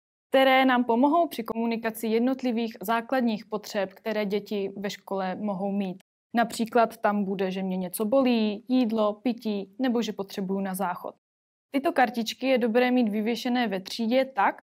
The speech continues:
aby se k nim mohli učitelé i žáci stále vracet. Takže například, když dítě bude něco potřebovat, ale nebude umět to říct,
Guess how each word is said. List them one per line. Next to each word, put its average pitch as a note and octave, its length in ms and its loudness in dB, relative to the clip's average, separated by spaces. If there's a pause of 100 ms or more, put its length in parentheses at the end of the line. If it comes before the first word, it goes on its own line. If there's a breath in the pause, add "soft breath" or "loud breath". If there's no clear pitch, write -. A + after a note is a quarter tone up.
(260)
aby B3+ 160 2
se D4+ 140 -2
k - 100 -6
nim B3 120 2
mohli A#3+ 320 2
učitelé B3+ 560 0
i G#3 100 -4
žáci A3 360 0
stále G3+ 440 -2
vracet. G3 520 -4 (320)
Takže G#3+ 220 -2
například, A3+ 480 -2
když G#3+ 200 0
dítě A3+ 260 0
bude G#3+ 200 0
něco G3+ 280 -4
potřebovat, B3+ 720 0
ale C#4 180 2
nebude C4+ 320 2
umět B3+ 340 0
to B3 120 -2
říct, A3+ 400 -4